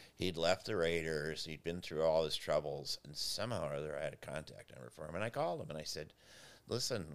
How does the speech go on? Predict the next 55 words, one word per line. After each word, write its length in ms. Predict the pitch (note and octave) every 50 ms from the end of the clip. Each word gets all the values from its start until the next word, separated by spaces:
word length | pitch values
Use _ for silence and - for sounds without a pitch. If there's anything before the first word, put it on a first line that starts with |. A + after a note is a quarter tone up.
| B1+ - -
I'm 120 | C#2 F2 E2+ - _ _
S 200 | - E2+ - -
I. 180 | E2+ C#2+ D2 E2+
You 160 | F#2+ F#2+ G2
remember 280 | F#2 D#2 D#2+ D#2 C#2 C#2
me?" 220 | C#2 C#2+ D#2 E2+ F#2
He 40 | F2+
said, 180 | - - -
"Yeah, 220 | - G#2+ - - - F2+
yeah. 80 | E2+ E2+ - -
Do 60 | E2+
you 80 | F2 D#2+
wanna 220 | D#2+ D#2+ F2 F2+
do 140 | D#2+ F2 F2+
a 40 | F2
picture?" 400 | - F#2 E2 - - - - - _ _ _ - - - - - _
He 80 | -
said, 140 | - - -
"No, 200 | - D2+ D2 D2 -
man, 240 | - A1+ A1+ A1+ A#1
not, 160 | A#1+ - - - _ _ - C2+ C#2+
I 40 |
don't 200 | D2+ D2+ - - - C#2
really 180 | C#2 - D2
wanna 220 | C2 - - - -
do 100 | - -
it 140 | G#1+ - - - -
now." 220 | - - - - - - - - -
So, 340 | - - C#2 B1+ - C2+ - _ - - - - - - - - -
so 160 | - - F2+
I 80 | F2+ F#2
didn't 220 | F#2 G2 F#2+ F#2+
get 180 | E2+ F#2 F2 -
that 180 | D2 C#2+ C#2+ -
last 380 | - C2+ C#2 C2+ - - -
picture, 360 | - C#2 A#1 - - - A1+ G#1+
which 220 | A1+ A1 - - D2
is 120 | C#2+ -
a 60 | D2
little, 320 | D2 D2 C#2 C2 C2+ - - _ C#2 C2+
a 20 | -
little 180 | B1+ D2+ D2 C#2+
disappointing 640 | C#2+ D2 C#2+ - - - - C2 C2+ D2 C#2 A1
'cause 160 | - - - -
it 100 | - -
would've 180 | B1 C2 C#2
been, 140 | C2+ B1 A#1 - _ _ _ - - - - -
would've 140 | G2 G#2 F#2+
been 140 | F2 D#2
cool. 300 | - - C2 B1 A#1+ C#2 -
But, 220 | E2 D#2+ - - - - - - - - _
but 140 | - C3+ C#3+
no, 220 | D#3+ D#3 C3+ A2
it 100 | A2+ C#3+ E3+
was, 300 | F#3+ G3 F3 - -